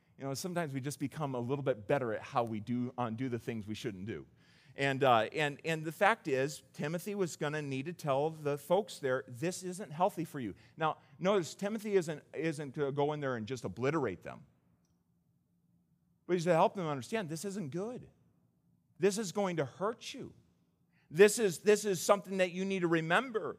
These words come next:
Why? Because it's useless. It doesn't have profit. It ruins. He uses the word subvert. It literally ruins. And so most debate, if we think about it, most debate, and I've,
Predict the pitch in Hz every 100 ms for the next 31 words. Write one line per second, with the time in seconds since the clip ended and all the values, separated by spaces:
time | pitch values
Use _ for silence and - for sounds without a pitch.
0 | - 196 240 214 143 196 175 170 - 190
1 | 254 - 185 151 170 180 202 196 208 180
2 | - 226 240 180 135 - - - 208 185
3 | 175 220 269 269 202 147 196 196 226 202
4 | 196 208 220 220 170 - 180 139 233 277
5 | 208 - _ _ _ - 208 196 208 233
6 | 254 240 196 165 175 233 277 302 302 233
7 | 170 135 196 180 277 240 - - - -
8 | 208 262 294 294 247 202 254 226 160 240
9 | - 294 269 226 190 180 196 269 269 269
10 | 262 190 113 - 131 147 233